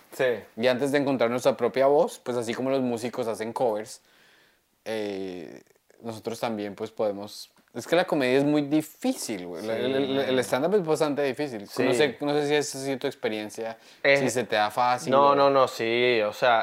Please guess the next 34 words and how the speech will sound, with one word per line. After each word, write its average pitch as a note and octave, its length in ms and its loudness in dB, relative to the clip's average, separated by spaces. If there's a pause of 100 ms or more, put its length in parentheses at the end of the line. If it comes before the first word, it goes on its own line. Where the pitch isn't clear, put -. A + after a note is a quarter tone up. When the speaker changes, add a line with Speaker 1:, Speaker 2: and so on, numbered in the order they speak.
Speaker 1:
es, C3 340 2 (1800)
es C#3+ 240 2
un E3 220 0
arte E3 300 2
al D3+ 100 -2
que C3+ 80 -2
hay A2+ 120 -2
que C3+ 100 -4
dedicarle A#2+ 520 -2
mucho A#2+ 560 -6
tiempo C3+ 460 -6
y, A#2 60 -6
y, G#2+ 380 -8
y A2 200 -10
de G#2+ 160 -8
verdad, G#2 600 -4 (160)
eh, A#2 300 -4
hay A2 180 -6
que A#2+ 140 -6
tenerle G#2+ 360 -6
respeto. - 440 -12 (840)
Speaker 2:
Hay G#2+ 120 -8
Speaker 1:
Hay A2 60 -6
Speaker 2:
que - 80 0
Speaker 1:
que B2 60 0
Speaker 2:
tenerle A#2 300 0
Speaker 1:
respetar, A2+ 120 2
Speaker 2:
mucho A2 160 -2
Speaker 1:
hay - 20 -2
que A2+ 60 -2 (220)
Speaker 2:
respeto. A#2 120 0
Speaker 1:
tener, A#2 160 -2
respetarlo G#2+ 480 -6
mucho. D3 480 -6